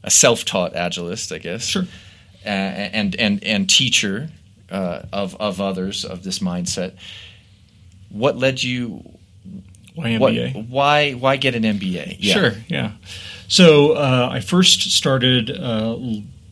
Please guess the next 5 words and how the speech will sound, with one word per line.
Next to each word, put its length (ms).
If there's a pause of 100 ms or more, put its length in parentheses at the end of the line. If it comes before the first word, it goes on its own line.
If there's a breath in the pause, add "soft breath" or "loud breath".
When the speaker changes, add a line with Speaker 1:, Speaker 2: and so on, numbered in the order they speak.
(160)
Speaker 2:
becoming 380
fascinated 640
with 480 (460 loud breath)
computers 600
because 680